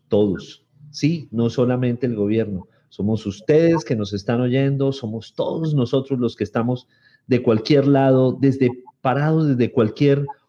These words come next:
orilla del, ah, pensamiento, de las ideologías.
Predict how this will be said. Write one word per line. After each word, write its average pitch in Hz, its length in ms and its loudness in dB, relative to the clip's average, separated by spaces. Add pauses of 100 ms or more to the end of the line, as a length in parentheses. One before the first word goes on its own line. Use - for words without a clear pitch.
(100)
orilla 135 580 4
del, 104 320 2
ah, 95 340 2
pensamiento, 117 840 0
de 107 100 0
las 101 240 -2
ideologías. 98 800 0